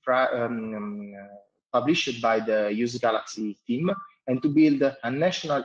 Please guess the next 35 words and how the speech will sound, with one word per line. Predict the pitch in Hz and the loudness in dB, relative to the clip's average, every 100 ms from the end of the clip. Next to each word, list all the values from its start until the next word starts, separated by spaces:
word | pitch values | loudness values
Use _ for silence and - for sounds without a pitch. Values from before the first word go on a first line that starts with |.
| 147 | -2
instance | 120 - 139 147 - | -4 -4 -6 -6 -8
starting | - - 190 - 139 123 | -6 0 0 0 -6 -4
from | 131 123 | -6 -6
the | |
covid | 127 127 117 | -4 -4 -4
nineteen | 110 101 135 165 | -6 -10 -8 -8
and | 139 127 | -6 -4
that | 131 - _ - | -4 -6 _ -16
extend | 131 - - 147 131 117 _ _ | -14 -8 -4 -2 -2 -8 _ _
it | 131 127 - 127 _ _ | -6 -6 -8 -10 _ _
to | 127 - | -10 -2
all | 139 151 | 2 2
the | 135 | 2
needed | 127 117 110 - | -2 -4 -8 -8
tools. | 104 104 - 170 - - - - _ _ _ _ _ _ - | -8 -6 -6 -8 -10 -20 -20 -20 _ _ _ _ _ _ -6
And | 147 | 2
this | 170 180 | 4 4
is | 165 151 | 2 2
a | 131 131 | 4 4
ready | 160 185 | 4 2
funded | 180 175 151 - | -2 -2 -2 -2
project, | 123 120 127 139 - | 0 0 0 -2 -2
and | 131 127 131 113 - | -2 -2 -2 -4 0
we | 135 | 0
hope | - 143 - | 2 -2 0
to | 135 | 0
have | 120 123 117 113 117 - - - - | 2 4 2 0 -4 -4 -16 -6 0
it | 127 127 120 - | 0 0 -4 -2
up | 127 | -2
and | 127 117 | -2 0
running | 117 113 117 117 110 | 0 0 -2 -4 -6
for | - 110 | -8 -8
the | 117 | -6
first | - 113 - | -6 -6 -6
part | 104 104 | -4 -4